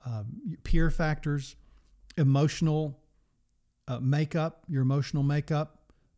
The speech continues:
uh, your life experience with the opposite sex, your life experience with the same sex.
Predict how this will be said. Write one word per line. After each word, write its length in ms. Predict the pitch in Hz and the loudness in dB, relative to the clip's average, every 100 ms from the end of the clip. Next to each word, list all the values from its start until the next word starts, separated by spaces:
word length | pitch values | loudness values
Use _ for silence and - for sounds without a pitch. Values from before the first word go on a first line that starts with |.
| 160 | -10
uh, 80 | 131 | -4
your 220 | 139 147 | 2 2
life 300 | 135 147 151 | 2 0 -2
experience 760 | 139 - - 143 151 156 147 | -6 -8 -2 0 0 0 -4
with 80 | 143 | -6
the 100 | 147 | -4
opposite 320 | 147 139 139 | -2 -4 -6
sex, 500 | - - 156 156 - | -10 -6 -4 -4 -8
your 120 | 131 127 | -6 -4
life 180 | 131 | -4
experience 400 | 139 - 139 139 | -6 -4 0 0
with 100 | 143 | -2
the 60 | 143 | -6
same 260 | - 151 143 | -2 -2 -2
sex. 160 | 160 | -4